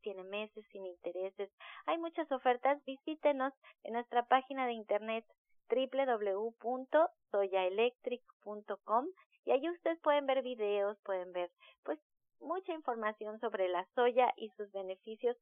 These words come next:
como bien dice Janet, para problemas de la menopausia, pero desde chiquitos, desde chiquitos, porque también nos ayuda, pues, a reducir el colesterol, también nos ayuda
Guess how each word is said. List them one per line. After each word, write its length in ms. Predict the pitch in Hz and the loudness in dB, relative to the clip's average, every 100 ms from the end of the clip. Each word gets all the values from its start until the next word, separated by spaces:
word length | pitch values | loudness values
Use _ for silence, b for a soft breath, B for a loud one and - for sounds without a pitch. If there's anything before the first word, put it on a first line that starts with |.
| B B B _ | B B B _
como 280 | - 180 180 | -8 -6 -2
bien 200 | 208 208 | -2 -2
dice 260 | 214 240 | -8 -10
Janet, 340 | 196 190 202 196 | -8 -6 -6 -6
para 200 | 185 180 | -4 -4
problemas 540 | - 170 180 196 214 214 | -4 -6 -6 -6 -6 -6
de 80 | 196 | -6
la 100 | 180 | -6
menopausia, 580 | 180 180 - 233 254 269 | -6 2 4 4 4 4
pero 200 | 247 247 | 6 8
desde 380 | 247 254 277 269 _ _ | 8 8 4 -2 _ _
chiquitos, 400 | 403 - 262 214 | -8 2 4 4
desde 260 | - 240 247 | -2 -4 -6
chiquitos, 400 | 277 - 262 294 - | -8 -10 -6 -6 -4
porque 200 | 254 254 | -8 -4
también 300 | 240 240 254 | -4 -4 -8
nos 180 | 262 269 | -8 -6
ayuda, 420 | 226 247 240 247 B B B B - | 0 4 6 4 B B B B 0
pues, 160 | 302 - - | 0 0 4
a 300 | 233 233 - _ - | 6 6 4 _ 0
reducir 520 | 220 196 190 - 202 | 2 2 -2 -4 2
el 140 | 196 - | 2 2
colesterol, 840 | 180 165 - - 175 185 208 240 - _ b _ | -2 -2 -8 -6 2 6 6 4 -2 _ b _
también 360 | 170 180 196 185 | -4 -2 -2 -4
nos 200 | 214 - | -6 -6
ayuda 640 | - 170 208 214 208 214 | -8 -6 -4 -2 2 2